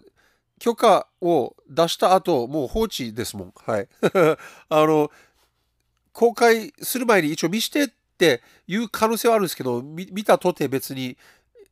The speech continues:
あの、なんて言うんだろう、そう、メモを取ってまで細かいね、指摘なんて多分しないんですよ、自分なら。<laughs> あの、めんどくさくて。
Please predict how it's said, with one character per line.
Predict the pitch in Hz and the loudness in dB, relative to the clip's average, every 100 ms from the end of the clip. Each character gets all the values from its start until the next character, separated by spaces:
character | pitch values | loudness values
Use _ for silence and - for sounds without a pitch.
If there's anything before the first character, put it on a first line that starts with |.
| _ - | _ 0
あ | 131 120 | 2 2
の、 | 117 117 | -2 -4
な | 139 | -4
ん | |
て | 143 | -2
言 | 127 | -4
う | |
ん | 113 | -2
だ | |
ろ | 107 - | -6 -8
う、 | - - | -16 -18
そ | - 139 | -10 -8
う、 | 123 | -2
メ | 160 | 0
モ | 202 247 | 2 0
を | |
取 | - 156 | -2 -8
っ | |
て | - | -6
ま | 123 113 | -4 -4
で | 107 104 _ _ _ | -4 -8 _ _ _
細 | - 190 185 | -6 -4 0
か | 202 | 0
い | 127 131 - - | 0 -4 -14 -8
ね、 | 156 117 - _ _ _ | -4 -4 -6 _ _ _
指 | - 170 - 165 156 160 | -6 -6 -4 -6 -6 -8
摘 | 147 | -4
な | 156 | -4
ん | |
て | 120 123 107 - _ _ _ _ | -2 -4 -4 -8 _ _ _ _
多 | 208 | -2
分 | 147 | -2
し | - | -2
な | 254 | 0
い | 247 | 0
ん | |
で | 147 | -2
す | 123 | -8
よ、 | |
自 | 110 120 | -10 -8
分 | 117 | -4
な | 110 | -4
ら。 | 107 | -4
<laughs> | 139 185 | 0 2
あ | 151 | 2
の、 | 139 | 2
め | 190 | 0
ん | 240 | 0
ど | |
く | 220 | -2
さ | - - | -2 -4
く | |
て。 | - 104 | -6 -8